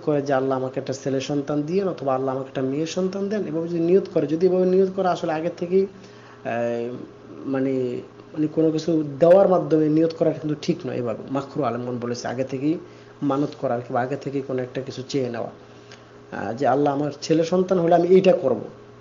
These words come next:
বা আমার মেয়ে সন্তান হলে আমি এইটা করব, এরকম আর কি, এরকম বিষয়গুলো। এভাবে সরাসরি চাইতে পারে, "আল্লাহ আমাকে ছেলে সন্তান দেন, মেয়ে সন্তান দেন", যেখানে আল্লাহকে যে মানে একটা, আহ, বলা যেতে পারে একটা, মানে, আহ, একটা সত্য লাগিয়ে দেওয়া আর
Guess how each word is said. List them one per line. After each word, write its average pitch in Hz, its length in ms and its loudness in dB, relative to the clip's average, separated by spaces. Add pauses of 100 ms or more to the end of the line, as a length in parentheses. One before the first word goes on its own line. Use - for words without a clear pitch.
(100)
বা 113 100 0
আমার 135 280 -2
মেয়ে 170 180 6
সন্তান 175 360 2
হলে 170 200 6
আমি 175 140 10
এইটা 165 180 6
করব, 135 240 0
এরকম 156 320 4
আর 113 160 -2
কি, 143 60 -4
এরকম 143 200 -4
বিষয়গুলো। 120 440 -8 (640)
এভাবে 247 300 6
সরাসরি 214 400 4
চাইতে 180 240 4
পারে, 160 120 4
"আল্লাহ 156 160 2
আমাকে 143 180 -6
ছেলে 135 200 -2
সন্তান 131 380 -4
দেন, 127 120 -4
মেয়ে 131 180 -4
সন্তান 127 380 -6
দেন", 127 100 -6
যেখানে 151 440 -2 (500)
আল্লাহকে 175 320 2
যে 175 100 -2
মানে 160 200 2
একটা, 151 380 0 (440)
আহ, 123 520 -2
বলা 151 180 4
যেতে 156 240 -2
পারে 151 180 -2
একটা, 151 380 -2 (1000)
মানে, 139 380 -6 (220)
আহ, 151 60 -8 (920)
একটা 160 140 -4
সত্য - 460 0
লাগিয়ে 175 340 8
দেওয়া 135 280 4
আর 107 40 0